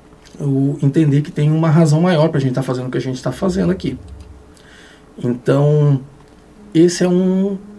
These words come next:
um aspecto que a gente já teve oportunidade de conversar aqui antes, que é fundamental para as empresas hoje, né? Pensar, ué, por que que a gente tá aqui? Qual é o sentido da gente fazer o que a gente tá fazendo?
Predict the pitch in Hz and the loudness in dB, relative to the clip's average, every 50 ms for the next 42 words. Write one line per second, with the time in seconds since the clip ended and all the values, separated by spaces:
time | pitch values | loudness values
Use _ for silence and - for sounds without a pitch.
0 | - - - 143 151 143 - - - 156 160 156 - 143 131 139 139 135 135 131 | -12 -6 -4 -2 -2 -2 -4 -2 0 0 0 0 -2 -4 -2 -2 -2 -2 -2 -2
1 | 131 127 131 131 131 135 135 - 135 131 131 135 135 131 131 - 151 139 139 139 | -2 -2 -2 -2 -2 -4 -4 -2 0 0 0 0 0 -2 -2 -2 -4 -2 -2 -2
2 | 135 - 147 143 143 - 170 160 165 - - - - - - - - - - - | -2 -2 -4 -4 0 2 2 2 2 2 -2 -4 -10 -12 -16 -18 -20 -20 -20 -20
3 | - - - - - - - - - - - - - - - - - - - - | -20 -20 -20 -20 -20 -20 -20 -20 -20 -20 -20 -20 -20 -20 -20 -20 -20 -20 -20 -10
4 | - - 165 156 156 156 156 165 170 175 175 - - 180 190 202 202 202 185 175 | -2 0 4 4 4 4 4 4 4 2 0 0 0 0 2 4 4 4 4 2
5 | 165 - 156 156 165 165 151 170 165 165 156 160 160 180 185 165 151 151 156 147 | 2 2 0 0 0 0 2 2 0 2 0 0 0 0 -2 0 0 0 0 -2
6 | 131 123 110 110 110 - - - 139 135 - - 147 156 165 170 170 170 - - | -2 -4 -8 -12 -12 -8 -6 -6 -6 -6 -2 0 0 2 2 0 -2 -4 -10 -20
7 | - - - - - - - - - 123 131 - - 139 190 196 - 190 165 190 | -20 -20 -20 -20 -20 -20 -18 -12 -10 -8 -8 -6 -4 -2 0 2 2 4 4 4
8 | 185 - - - 190 175 165 165 - 139 123 - - 143 160 165 165 - 180 160 | 2 2 0 0 0 0 0 -2 -2 -4 -2 0 2 2 2 2 2 2 0 0
9 | 147 - 160 151 160 156 143 151 147 - - 170 151 147 143 170 156 143 151 147 | 2 0 0 0 0 2 2 2 0 2 0 0 2 2 0 0 2 0 0 2
10 | - 160 156 - 185 175 156 139 120 113 | 0 -2 0 2 2 2 2 2 0 -2